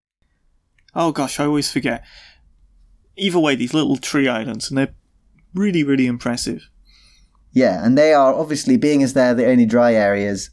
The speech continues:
Speaker 2: in the region, they are very important for lots of different animals. And alligators use them for just, like, sitting around and, I guess, resting on and probably,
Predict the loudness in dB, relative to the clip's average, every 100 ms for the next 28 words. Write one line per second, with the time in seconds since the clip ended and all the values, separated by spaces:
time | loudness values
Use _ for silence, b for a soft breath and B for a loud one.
0 | _ 2 4 4 2 -2 0 4 4 4
1 | 2 -2 -2 B B -2 2 4 4 0
2 | -4 _ -2 0 -2 -2 -2 -2 -4 -2
3 | 0 0 -4 -6 -4 -4 -4 -4 -6 -6
4 | 0 0 2 0 0 0 4 4 2 0
5 | -2 -4 -4 -4 -6 -4 -2 -2 -8 -20
6 | B B B B B -14 -4 -2 0 0
7 | 0 0 0 2 0 -2 0 -2 -2 -6
8 | -4 -4 -4 -2 0 0 -2 -4 -2 -2
9 | -2 -4 -4 -8